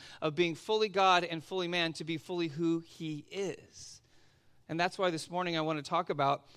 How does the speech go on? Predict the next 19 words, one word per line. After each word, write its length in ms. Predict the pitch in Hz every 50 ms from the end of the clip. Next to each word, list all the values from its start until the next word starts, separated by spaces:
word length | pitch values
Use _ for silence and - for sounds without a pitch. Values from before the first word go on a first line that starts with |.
| - - - _ -
these, 200 | 151 151 147 -
some 240 | - - 165 160 143
key 180 | - - 180
things 320 | 170 - 180 165 165 151 143
that 100 | 147 143
John 240 | 143 151 143 147
highlights 480 | 147 156 165 170 160 143 135 135 135 -
about 300 | 151 139 143 135 139 147
who 160 | 139 170 165
Jesus 460 | 156 135 139 147 147 147 156 147 -
is 180 | 139 139 135 127
authentically. 640 | - 135 135 - - 151 151 147 - 139 - 127
The 80 | 127 135
first 280 | - - 180 180 - -
thing, 160 | 170 156 156
look 160 | 165 170 -
at 100 | 180 147
verse 260 | 147 160 160 139 -
one. 340 | 151 151 156 147 131 120